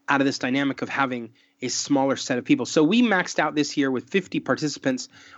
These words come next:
We may scale it back to forty-five, uh, next year just because there was some additional logistics I had to deal with when you add the hosts and you add some of the spouses, and all of a sudden it's a bigger group and there's more vans required.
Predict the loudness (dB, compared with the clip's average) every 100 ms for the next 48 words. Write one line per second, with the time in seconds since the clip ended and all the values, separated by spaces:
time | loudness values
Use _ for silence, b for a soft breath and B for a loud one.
0 | B 4 6 4 2 2 2 2 0 -2
1 | 2 4 4 4 4 2 -2 B B B
2 | 0 2 2 0 2 0 2 2 0 -2
3 | -2 0 2 0 0 -2 2 2 2 0
4 | 2 0 0 -2 -2 -4 -2 -2 0 0
5 | 4 6 6 4 -4 B B B 2 6
6 | 6 6 2 0 0 2 2 2 -2 -2
7 | 0 -2 0 -2 -2 -2 -2 0 0 -2
8 | -2 -4 -6 2 4 4 2 0 0 -2
9 | 0 0 2 4 4 0 -4 2 4 4
10 | 4 2 2 0 -2 -2 2 4 2 -2